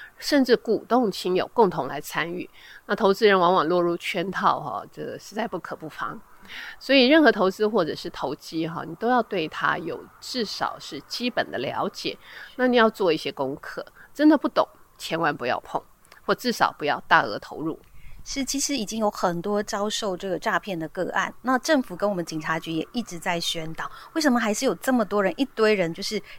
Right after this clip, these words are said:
Speaker 2: 接连受骗呢？
Speaker 1: 我们努力宣导，就是希望这些案件能够有效减少了哈。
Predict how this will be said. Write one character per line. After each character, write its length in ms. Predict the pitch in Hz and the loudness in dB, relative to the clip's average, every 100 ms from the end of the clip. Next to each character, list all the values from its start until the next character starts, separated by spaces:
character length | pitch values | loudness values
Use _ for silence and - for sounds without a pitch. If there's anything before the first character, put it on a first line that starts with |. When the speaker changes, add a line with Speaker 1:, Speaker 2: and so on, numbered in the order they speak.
| - | -12
Speaker 2:
接 240 | - 226 | -4 0
连 240 | 214 165 165 | 0 0 -2
受 240 | - 180 | 0 0
骗 320 | 165 196 - | -2 -4 -4
呢？ 160 | - - - - - - - - - - - | -6 -10 -12 -14 -18 -20 -20 -20 -18 -18 -4
Speaker 1:
我 120 | 185 | 2
们 220 | 185 196 | 6 6
努 160 | 214 165 | 8 8
力 120 | 214 | 6
宣 300 | 220 - 202 | 6 4 2
导， 160 | 190 147 | 4 2
就 160 | 180 | 0
是 80 | 185 | -6
希 220 | 190 - | -8 -2
望 200 | 180 170 | 0 2
这 140 | 160 175 | 0 -6
些 160 | 170 | -4
案 180 | 160 170 | -2 -2
件 220 | 165 165 | -4 -6
能 140 | 135 147 | -6 -6
够 180 | 156 143 | -6 -6
有 160 | 139 | -6
效 240 | - 147 156 | -6 -4 -4
减 340 | - 107 156 | -8 -12 -10
少 280 | - 120 80 | -8 -10 -10
了 80 | 95 | -14
哈。 260 | - 135 | -10 -12